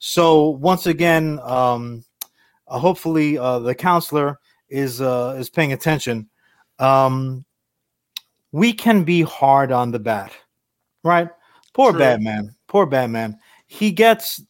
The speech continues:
Speaker 1: he gets movie after movie after movie, but subsequently he takes abuse, more abuse, a little bit more abuse, left at the altar.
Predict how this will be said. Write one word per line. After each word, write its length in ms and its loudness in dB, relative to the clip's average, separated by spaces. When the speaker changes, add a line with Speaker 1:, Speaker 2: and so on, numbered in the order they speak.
Speaker 1:
he 120 -4
gets 220 0
movie 560 2
after 240 -2
movie 460 0
after 240 -4
movie, 560 -2
but 280 0
subsequently 680 -2
he 140 0
takes 280 -4
abuse, 640 -4
more 380 4
abuse, 420 0
a 60 -4
little 220 0
bit 200 -4
more 280 -2
abuse, 360 -8
left 320 0
at 140 -6
the 160 -8
altar. 600 0